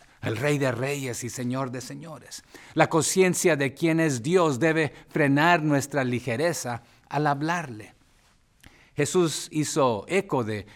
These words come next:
este principio cuando dijo en Mateo seis siete, "Y orando, no uséis vanas repeticiones, como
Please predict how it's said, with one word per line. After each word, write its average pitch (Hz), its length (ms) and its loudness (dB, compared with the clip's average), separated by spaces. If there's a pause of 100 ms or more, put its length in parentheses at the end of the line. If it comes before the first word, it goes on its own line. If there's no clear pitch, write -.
este 143 240 0
principio 135 640 0
cuando 117 280 0
dijo 113 580 -4 (160)
en 123 100 -2
Mateo 120 400 0
seis 127 280 -2
siete, - 560 -10 (400)
"Y 156 160 2
orando, 147 640 4 (240)
no 165 160 4
uséis 175 580 2
vanas 147 500 6
repeticiones, 131 1080 -8 (220)
como 143 480 4